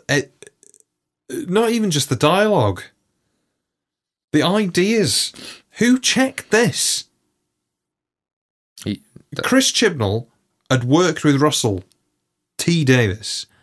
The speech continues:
Speaker 1: on Torchwood. I'm not a big fan of Torchwood. I think it's crap.
Speaker 2: I think it's okay.
Speaker 1: Um, and he was the sh-,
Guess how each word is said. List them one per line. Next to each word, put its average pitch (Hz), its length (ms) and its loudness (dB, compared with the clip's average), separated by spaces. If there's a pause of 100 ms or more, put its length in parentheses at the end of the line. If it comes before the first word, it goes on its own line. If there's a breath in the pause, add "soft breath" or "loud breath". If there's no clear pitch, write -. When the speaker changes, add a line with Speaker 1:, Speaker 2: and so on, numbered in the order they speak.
(360)
Speaker 1:
on 117 240 2
Torchwood. 107 680 -2 (400)
I'm 131 160 2
not 156 200 2
a 127 40 -2
big 113 180 0
fan 110 220 -2
of 101 80 -4
Torchwood. 98 480 -4 (100)
I 117 40 -6
think 107 200 -4
it's - 140 -8
crap. - 440 -12 (280)
Speaker 2:
I - 40 -4
think 151 100 -6
it's 95 120 -10
okay. 85 300 -6 (1040 soft breath)
Speaker 1:
Um, 120 500 0 (1900)
and 135 140 2
he 135 80 4
was 131 200 2
the 117 880 -2
sh-, - 220 -6